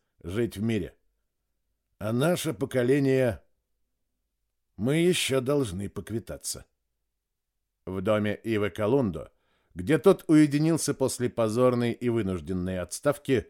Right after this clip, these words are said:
зазвонил телефон. Ивы ответил и молча выслушал сообщение информатора. Потом повесил трубку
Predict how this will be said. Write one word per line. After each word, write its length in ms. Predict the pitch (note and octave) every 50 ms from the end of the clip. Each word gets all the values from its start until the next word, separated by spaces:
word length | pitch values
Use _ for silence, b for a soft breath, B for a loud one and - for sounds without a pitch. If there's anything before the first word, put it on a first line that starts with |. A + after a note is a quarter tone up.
| b b b b b b b _ -
зазвонил 600 | G#2+ C3 D3+ C#3 C3+ D3 D3 C#3 B2 A2+ G#2+ -
телефон. 520 | - A#2 A#2 A#2 - - - - - - _ _ _ _ _ _ _ _ _ _ _ _ _ _ _ -
Ивы 300 | G#2+ G#2+ G#2 G#2 G#2+ G2+
ответил 680 | - - G#2+ - - A2 A#2+ B2+ A#2+ - C#3 C3 A#2 _ _ _ _ _ _ _ _ _
и 100 | - G#2
молча 440 | A#2+ C3+ D#3 F#3 G3 F#3 - G3 F#3+
выслушал 560 | D3+ C#3+ D#3 D3 - F3 F3 D#3+ - F3 E3
сообщение 840 | - - - D3 C#3+ C#3 - - A2+ A2 G#2 G#2+ G#2+ G#2+ G#2 - -
информатора. 720 | G#2 G2 - A2+ A2 G2 F2 D#2+ D2+ - - A1 A1 - - _ _ _ _ _ _ _ _ _ _ _ _ -
Потом 380 | - F#2 F#2 - A2 G2+ G2 F2
повесил 480 | - G2+ G2+ G2+ F#2+ - - G2 F#2+
трубку 520 | - - A2+ A#2 - - - A#2 G#2 F2